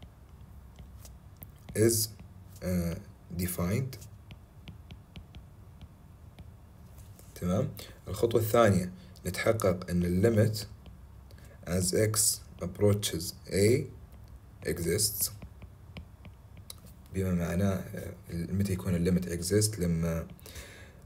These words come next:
آه، ال limit، لما ال x تقترب ل a من اليسار يساوي limit x تقترب إلى a من اليمين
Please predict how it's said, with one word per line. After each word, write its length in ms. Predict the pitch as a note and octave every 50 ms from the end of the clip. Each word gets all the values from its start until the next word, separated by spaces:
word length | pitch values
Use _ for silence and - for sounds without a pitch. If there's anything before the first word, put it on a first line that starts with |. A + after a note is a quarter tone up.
| - -
آه، 300 | F#2 F2+ F2+ F2 E2+ E2+
ال 200 | E2 E2 E2+ F2+
limit، 340 | G2 F#2+ F#2+ G#2 - - - - - - - - - - - - - - - - - - - -
لما 220 | D#2+ D#2+ E2 E2+
ال 240 | E2+ - - F#2+ F#2+
x 140 | - - -
تقترب 460 | - F#2 - - - G#2 F2+ E2+ D#2+ - - - - - - - - -
ل 100 | E2+ E2
a 240 | D#2 - F2+ F#2 F2+
من 160 | E2+ E2+ E2
اليسار 640 | E2 E2+ F2+ F2+ F2 - - G2+ G2+ G#2 G#2 - - - - -
يساوي 600 | - - - - G2 F#2+ F#2+ F#2 F#2 F#2 F2+ F2 - - - - - - - - - - - - - -
limit 400 | F2 F2+ F2+ E2+ F2 F2+ F2+ - - - - - - - - - - - - - - - - - - - - - - - - - - - - - - - -
x 200 | F#2 F2+ - -
تقترب 460 | - F2 - - - F#2 E2+ E2+ E2 D#2+ - -
إلى 160 | - C#2+ -
a 260 | - - E2 E2 E2+
من 80 | E2+ D#2+
اليمين 500 | E2 F2 E2+ E2+ E2+ E2+ E2 E2 -